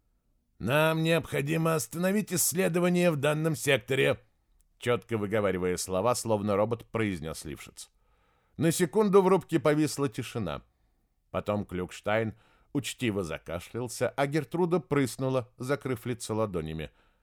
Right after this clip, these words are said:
Захару, однако, смешно не было. Ему вдруг сделалось грустно. Они попали в переплет, и, по всей видимости, им не спастись. А этот контролер догматик.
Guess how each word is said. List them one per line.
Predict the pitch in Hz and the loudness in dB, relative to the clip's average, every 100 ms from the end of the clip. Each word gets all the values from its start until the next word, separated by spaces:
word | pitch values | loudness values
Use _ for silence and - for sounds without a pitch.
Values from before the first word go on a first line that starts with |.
| _ _ _ | _ _ _
Захару, | 80 120 117 131 123 | -4 -4 0 2 2
однако, | 113 107 104 101 | 2 -2 -6 -8
смешно | - 98 - 95 | -8 -12 -8 -6
не | 76 | -6
было. | - - _ _ _ _ _ | -10 -18 _ _ _ _ _
Ему | - 156 185 | -2 2 2
вдруг | 170 175 | 2 0
сделалось | 113 82 160 151 143 - - - _ _ | 0 2 4 4 0 -4 -12 -18 _ _
грустно. | 101 165 180 - - - _ _ _ _ _ - | -6 -2 -2 -4 -12 -20 _ _ _ _ _ -8
Они | 104 117 | -6 -2
попали | 123 139 135 | -2 0 0
в | 110 | -2
переплет, | - 127 123 139 165 - - - | -2 -2 -2 2 2 2 -4 -16
и, | 65 | -14
по | - 76 | -12 -10
всей | - 123 | -4 -2
видимости, | 135 147 143 123 - | 0 0 0 0 -4
им | 131 - 104 120 | -8 -6 -4 -2
не | 123 | -4
спастись. | 113 - 110 - - 67 64 - - _ _ _ - | -6 -6 -8 -8 -14 -14 -14 -18 -20 _ _ _ -6
А | 92 | -2
этот | 110 110 - - - - | -2 -4 -10 -14 -20 -12
контролер | 85 78 87 92 104 | -10 -6 -2 0 0
догматик. | 76 80 73 101 - - - - | 0 -6 -6 -6 -8 -14 -20 -20